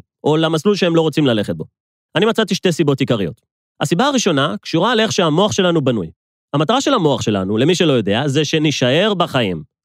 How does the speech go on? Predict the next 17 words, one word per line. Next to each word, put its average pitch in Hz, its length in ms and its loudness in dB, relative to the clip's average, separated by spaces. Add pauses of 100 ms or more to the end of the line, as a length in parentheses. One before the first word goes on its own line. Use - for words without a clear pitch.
לא 120 200 2
יותר 160 240 2
מזה. 98 220 -2 (340)
לא 131 100 0
שנשגשג, 185 580 0 (120)
לא 113 140 0
שנהיה 165 240 2
מיליונרים, 135 560 2
לא 123 100 2
שיהיה 165 160 2
לנו 170 180 2
קוביות, 127 420 0
לא 131 140 0
שיהיה 170 160 2
לנו 170 160 2
זוגיות 143 320 0
מדהימה, 151 320 0